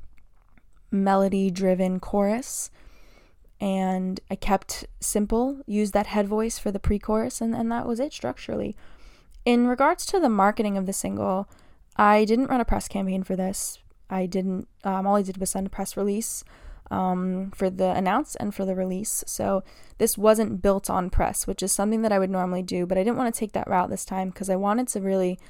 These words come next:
put the emphasis on introducing Raviv and telling that story. So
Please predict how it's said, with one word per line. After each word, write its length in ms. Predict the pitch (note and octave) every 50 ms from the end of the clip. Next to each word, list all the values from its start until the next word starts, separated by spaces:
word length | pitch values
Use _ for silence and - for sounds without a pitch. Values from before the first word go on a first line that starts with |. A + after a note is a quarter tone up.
| - - - - -
put 160 | - A#3+ A#3+
the 100 | - -
emphasis 460 | G3+ G3 F#3+ G3 G3 - G3 F#3 -
on 160 | G3 F#3 F#3 -
introducing 640 | - G3 F#3+ - - F3+ F#3+ G3 F#3+ - F#3+ F3 F3+ F3+
Raviv 640 | F3+ F3+ F3+ F3+ F3 F3 G3 B3 D#4 - - - - - - - - - - -
and 140 | - F#3+ F3+
telling 320 | - - G3 G3 F#3+ F#3 F3+
that 240 | F3+ F3+ - -
story. 480 | - - - F#3 F#3 F#3+ G3+ A#3+ C4+ - - - - - - - - -
So 480 | - - - - A3+ A3 A3+ A3+ A3+ -